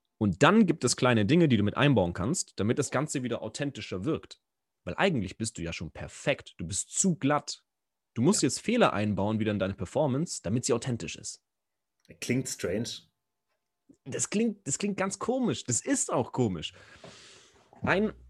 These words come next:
Speaker 1: ein, ich möchte dir ein Beispiel geben.
Speaker 2: Gerne.
Speaker 1: Stell dir vor, du erzählst eine Geschichte. Und du erzählst sie zum zweihundertsten Mal exakt gleich, weil du die gescriptet hast. Dann fängst du einfach an zu sprechen, wenn du,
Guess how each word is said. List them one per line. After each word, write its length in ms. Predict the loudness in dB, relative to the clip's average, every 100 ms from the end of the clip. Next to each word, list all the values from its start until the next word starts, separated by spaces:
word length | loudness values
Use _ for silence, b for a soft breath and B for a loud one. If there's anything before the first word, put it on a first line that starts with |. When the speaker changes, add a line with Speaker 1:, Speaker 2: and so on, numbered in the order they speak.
| -20 -20 _
Speaker 1:
ein, 440 | 4 6 6 4 0
ich 140 | 0
möchte 200 | 2 4
dir 80 | 2
ein 40 | 2
Beispiel 320 | 0 -4 -6
geben. 340 | -6 -12 -14 -20 _ _ _ -2
Speaker 2:
Gerne. 380 | 0 0 -4 b b b b _ _ _ _ _ -18 -18 _ _ _ _ -2
Speaker 1:
Stell 180 | 4 4
dir 80 |
vor, 140 | 4 6
du 60 | 4
erzählst 300 | 4 0 0
eine 80 |
Geschichte. 460 | -2 -2 -6 -6 -12 -14 -20 _ _ _ _ _ _ _ _ -2
Und 160 | 0
du 40 | 2
erzählst 340 | 2 4 4
sie 100 | 2
zum 200 | 0 -2
zweihundertsten 840 | -2 0 0 4 4 4 2 -2 -2
Mal 240 | -2 -4
exakt 480 | -4 0 0 0 0
gleich, 320 | 2 2 4
weil 80 | 4
du 80 | 4
die 180 | 4 4
gescriptet 600 | 2 8 8 8 2 -4
hast. 320 | -8 -10 -14 _ _ _ _ _ _ _ _ _ _ _ _ _ b b b b b b b b _ _ _ _ _ _ _ _ _ _ _ _ _ _ _ -2
Dann 100 | 2
fängst 220 | 2 4
du 40 |
einfach 240 | 2 2 -2
an 100 | -2
zu 100 | -4
sprechen, 400 | -2 -2 -2 -6
wenn 80 |
du, 180 | -4 -6